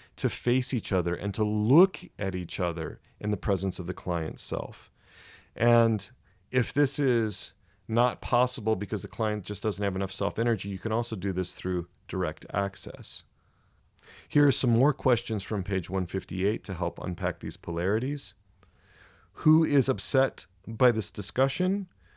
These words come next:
Who might be inclined to interfere with this decision, right? So this is after there's been a decision about how to help the exile. Who wants to follow through with this decision?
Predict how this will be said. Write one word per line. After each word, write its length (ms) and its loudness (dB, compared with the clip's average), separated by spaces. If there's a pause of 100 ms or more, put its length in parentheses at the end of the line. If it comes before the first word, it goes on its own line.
(180)
Who 180 4
might 240 6
be 120 2
inclined 720 2 (120)
to 100 -4
interfere 1120 2
with 260 0
this 240 -2
decision, 720 -4 (240)
right? 180 0
So 120 0
this 180 -2
is 220 -4
after 400 -2
there's 160 -4
been 160 -6
a 80 -2
decision 680 -4 (340)
about 320 0
how 200 0
to 220 -2
help 300 -2
the 120 -2
exile. 560 -4 (600)
Who 160 4
wants 300 6
to 80 -2
follow 300 4
through 540 0
with 300 -2
this 200 -2
decision? 720 -2